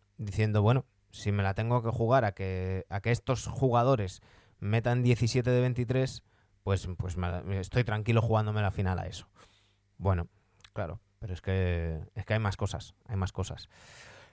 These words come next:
Em, yo creo que ya, por parte de los Celtics, Jaylen Brown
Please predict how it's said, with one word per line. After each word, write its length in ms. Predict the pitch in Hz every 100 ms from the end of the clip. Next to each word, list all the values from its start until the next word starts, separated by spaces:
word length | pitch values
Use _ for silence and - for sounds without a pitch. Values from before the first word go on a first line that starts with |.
| _
Em, 960 | 135 131 131 123 120 120 117 117 113 110 - -
yo 100 | 131
creo 160 | 147
que 180 | 143 143
ya, 120 | 131 151 - 135 127 156
por 160 | 131
parte 180 | 123 139
de 60 | 147
los 140 | 139
Celtics, 300 | 170 147 107
Jaylen 360 | 139 151 147 139
Brown 340 | 147 139 101